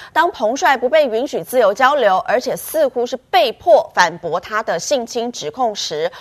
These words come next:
我不知道我该如何要求我们的运动员到大陆比赛。有鉴于目前的状况呢，我也非常担心，如果我们在二零二二年到大陆举办赛事时，我们所有的球员和工作人员可能会面临到的风险。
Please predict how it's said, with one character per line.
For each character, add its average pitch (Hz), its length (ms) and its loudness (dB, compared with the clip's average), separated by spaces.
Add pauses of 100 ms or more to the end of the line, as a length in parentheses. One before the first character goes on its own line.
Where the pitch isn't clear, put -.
(200)
我 220 100 0
不 226 80 -2
知 294 140 2
道 294 160 6
我 190 100 2
该 208 200 2
如 196 160 -2
何 185 140 -6
要 208 220 2
求 233 160 -8
我 170 160 -2
们 156 120 -12
的 175 260 0
运 277 220 0
动 214 260 -2
员 160 220 -4
到 214 200 0
大 214 280 -2
陆 202 180 -2
比 - 180 -16
赛。 208 320 0 (460)
有 254 220 4
鉴 359 260 2
于 233 60 0
目 269 180 2
前 208 140 -2
的 208 60 -4
状 220 200 -2
况 220 180 -4
呢， 180 140 -2
我 180 100 -2
也 180 120 -2
非 196 180 -4
常 170 160 -8
担 180 200 -2
心， 185 280 -6
如 220 140 0
果 320 100 6
我 226 100 2
们 180 80 -4
在 233 140 2
二 302 160 -2
零 233 160 -4
二 294 200 -6
二 269 60 -6
年 185 240 -4
到 240 140 -4
大 233 200 -2
陆 226 140 -2
举 143 200 -14
办 190 200 -4
赛 196 240 -2
事 196 280 -4
时， 160 400 -8 (200)
我 180 80 -10
们 208 120 -6
所 285 100 0
有 294 100 4
的 214 120 -2
球 196 260 -2
员 185 240 0
和 208 220 -6
工 277 220 0
作 294 200 2
人 180 200 0
员 185 260 -2
可 175 280 -4
能 156 200 -6
会 269 200 0
面 240 280 0
临 160 160 -6
到 196 160 2
的 - 140 -6
风 233 260 -2
险。 - 260 -6